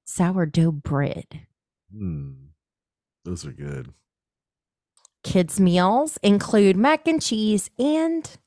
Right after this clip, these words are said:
Speaker 1: a turkey sandwich that is part of the Disney Check meal.
Speaker 2: Nice.
Speaker 1: Specialty drinks include a honey lemonade, Minute Maid lemonade zero sugar with yuzu puree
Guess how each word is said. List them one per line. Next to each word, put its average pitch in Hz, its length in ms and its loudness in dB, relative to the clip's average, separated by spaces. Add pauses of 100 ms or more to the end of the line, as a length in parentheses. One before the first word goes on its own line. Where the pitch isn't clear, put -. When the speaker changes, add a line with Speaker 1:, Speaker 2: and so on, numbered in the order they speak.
(260)
Speaker 1:
a 214 120 2
turkey 190 420 0
sandwich 156 540 0
that 156 160 2
is 151 100 -2
part - 380 -2
of 165 120 -2
the 151 120 -2
Disney 160 420 -2
Check - 320 -8
meal. 151 320 -4 (840)
Speaker 2:
Nice. - 400 -20 (920)
Speaker 1:
Specialty 196 600 2
drinks 208 500 0
include 202 520 4
a 180 200 4
honey 247 400 2
lemonade, 185 880 4 (380)
Minute 254 240 4
Maid 254 300 4
lemonade 214 580 4 (100)
zero 190 760 2
sugar 220 680 2
with 190 300 4
yuzu 220 720 4 (340)
puree 254 720 4